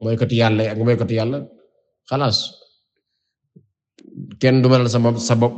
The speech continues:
sa bopp dara bala ngaa mën a jàmmaarloog sam noonu mooy da ngay nekk ci li yàlla bëgg tabaraka wa taala mu ne wa ta'arrihi akuk futtikoom akuk rafleem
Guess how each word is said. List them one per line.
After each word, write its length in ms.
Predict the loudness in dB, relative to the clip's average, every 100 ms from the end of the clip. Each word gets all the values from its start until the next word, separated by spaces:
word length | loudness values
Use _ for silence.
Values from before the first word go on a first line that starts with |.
| -8
sa 340 | -8 -4 0
bopp 200 | 2 2 0
dara 200 | -2 -4 -12 -20 _ _ _ -10
bala 280 | 2 2 4
ngaa 180 | 0 -2
mën 200 | -2 -2
a 20 | 0
jàmmaarloog 480 | 0 2 0 -2 -4
sam 160 | -6 -8
noonu 200 | -8 -6
mooy 160 | -6 -4
da 80 |
ngay 160 | -2 -2
nekk 220 | -2 -2 -4
ci 80 | -2
li 80 | 0
yàlla 180 | 0 0
bëgg 180 | -2 -4
tabaraka 300 | -4 -4 -4
wa 60 |
taala 320 | -6 -6 -8 -10 _ _ _ _ _ _ _ -2
mu 100 | 2
ne 80 | 4
wa 160 | 4
ta'arrihi 680 | 4 2 2 2 4 6 4 2
akuk 240 | -4 -4 -2
futtikoom 520 | 0 2 2 2 2 0 -8
akuk 240 | -8 0
rafleem 320 | 0 4 2